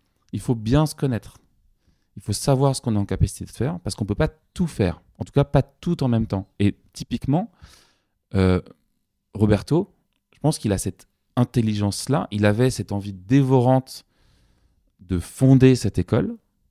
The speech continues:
mais il savait, il y a dix ans, quand il en a parlé pour la première fois à Bruno Barberès et Damien Silver, que c'était pas le bon moment, qu'il avait pas le temps d'eux.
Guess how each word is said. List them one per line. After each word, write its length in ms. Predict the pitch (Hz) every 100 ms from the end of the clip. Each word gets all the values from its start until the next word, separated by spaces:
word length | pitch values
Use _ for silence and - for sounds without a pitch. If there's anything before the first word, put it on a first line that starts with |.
| _ _ _ _ -
mais 300 | 101 123 -
il 80 | 107
savait, 580 | - - 123 127 180 175 _ _ _ -
il 60 | 101
y 40 |
a 60 | 113
dix 260 | 104 104
ans, 180 | 110 - - _ _
quand 180 | 98 -
il 60 |
en 80 | 87
a 80 | 82
parlé 320 | - 90 101
pour 120 | 101
la 80 | 90
première 240 | 85 92 85
fois 280 | 113 104
à 60 | 90
Bruno 280 | 85 92 95
Barberès 400 | 92 87 98 -
et 60 |
Damien 240 | 87 85 87
Silver, 360 | - 90 107 139 _ _ _ _ _
que 120 | - 139
c'était 320 | 143 131 139
pas 340 | - 147 143
le 60 | 127
bon 140 | 107
moment, 300 | 95 90 82 - _ _ _ _ _
qu'il 120 | 107
avait 160 | 98 101
pas 240 | - 131
le 80 | 123
temps 200 | - 110
d'eux. 160 | 92